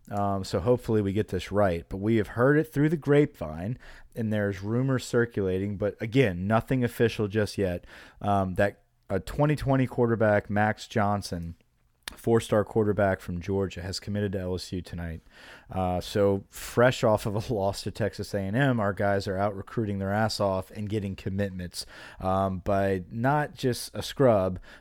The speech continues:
but the top quarterback out of Georgia, uh, a four-star player, the number fifth ranked quarterback in the nation.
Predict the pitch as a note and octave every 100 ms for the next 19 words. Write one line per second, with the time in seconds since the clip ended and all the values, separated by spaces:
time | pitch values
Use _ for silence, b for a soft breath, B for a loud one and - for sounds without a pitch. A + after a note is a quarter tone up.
0 | - A#2 A2 G#2+ - G#2+ - B2 A2+ -
1 | A2+ G#2 G2+ F#2+ F#2 D#2+ - A2+ A2 F#2
2 | F2+ F2 - B B - G#2 G2 F#2 F2+
3 | - A#2+ A2+ A2 F#2+ - G#2 G2+ G2 G2
4 | G#2 F#2+ - - B2+ B2 A2+ - _ G#2+
5 | A2 G#2+ G2+ - - G#2+ G2 F#2+ F#2 F#2+
6 | F#2 F#2 G2 G2 - F#2+ F#2